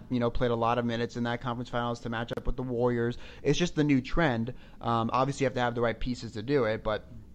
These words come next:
um, and then the other thing that Pelton pointed out in his article, which I thought was really interesting, is that, you know, he basically was talking about, you know, how with the increased spacing and shooting, you can find value at the center position a little bit easier now, um,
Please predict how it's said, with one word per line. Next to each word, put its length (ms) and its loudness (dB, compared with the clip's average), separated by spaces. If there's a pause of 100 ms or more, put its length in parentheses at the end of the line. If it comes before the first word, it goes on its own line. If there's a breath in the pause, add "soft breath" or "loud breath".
(400)
um, 340 0
and 120 0
then 60 2
the 60 6
other 140 6
thing 160 -2
that 140 0
Pelton 260 2
pointed 240 2
out 120 2
in 60 0
his 120 -2
article, 240 0
which 100 -2
I 60 -2
thought 120 2
was 140 -2
really 240 0
interesting, 520 -2 (360 loud breath)
is 160 0
that, 440 2 (160)
you 100 2
know, 60 4
he 100 2
basically 300 0
was 80 2
talking 220 4
about, 140 2
you 80 0
know, 140 2
how 220 2
with 180 -4
the 100 -2
increased 540 -4 (200)
spacing 520 2
and 80 2
shooting, 420 2
you 160 -4
can 160 -2
find 540 0
value 360 2
at 80 4
the 80 -4
center 280 0
position 420 0
a 80 -4
little 180 0
bit 160 -10
easier 380 2
now, 380 2 (320 loud breath)
um, 360 2